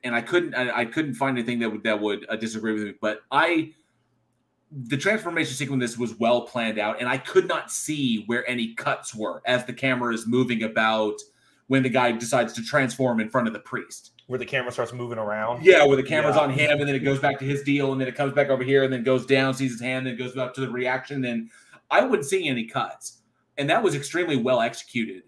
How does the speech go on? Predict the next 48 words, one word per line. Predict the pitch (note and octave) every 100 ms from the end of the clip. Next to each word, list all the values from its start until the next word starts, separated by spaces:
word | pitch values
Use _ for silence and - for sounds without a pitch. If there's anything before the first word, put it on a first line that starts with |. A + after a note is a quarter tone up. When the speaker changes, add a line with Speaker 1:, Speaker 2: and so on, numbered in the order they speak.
| -
Speaker 1:
as | A#2+
far | - B2+
as, | A2+ A#2+
as | A#2+
far | C3
as | A2+ -
planning | - B2+ C#3 C#3+ C#3 B2
out | B2 A2+ G2+ - A#2
what, | B2 B2+ B2
you | A#2
know, |
what | A2 D3 D3
you're | C3+
going | C3+ B2
to |
show | A2+ C#3 B2+ A#2+
of | A#2+ G#2
the | A2+
transformation | B2 A2+ - B2 E3+ C#3+ A#2+ A2 - _ _ _
up | B2 B2 -
to | B2+ A#2
this | B2+
point. | - A#2+ A#2
'Cause | A#2+
at | A2+
one | F3+ F3+
point, | C3 C3 A#2+ - _ -
the |
camera | A#2 D3+ D3 C#3
cuts | D3 C#3+
over | C3+
to | A#2+
him, | A2 E3 E3 E3
and | C#3
the | A#2
camera | C3+ B2+
cuts | C3 A#2+
over | - A2
here, | G#2+ F3 E3 D#3+
and | C#3
then | B2
he's, | A#2 A#2
you | B2
know, | G#2+
the, | A2 G#2+ A2
then | A#2 A2
the, | G#2 G#2 G#2
the, | G#2+ G2+ F#2+